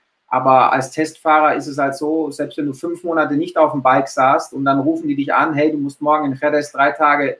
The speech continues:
hundertzehn Runden abliefern“, dann musst du bereit sein. Und, und das ist halt so ein bisschen das, das Undankbare eines Testfahrerjobs. Das heißt, du,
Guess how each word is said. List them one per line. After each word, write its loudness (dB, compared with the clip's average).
hundertzehn -2
Runden -4
abliefern“, -4
dann -2
musst 0
du -12
bereit 4
sein. 0
Und, -6
und -4
das 0
ist -10
halt 2
so 0
ein 2
bisschen 0
das, -4
das -6
Undankbare 0
eines -2
Testfahrerjobs. -4
Das -10
heißt, 0
du, -8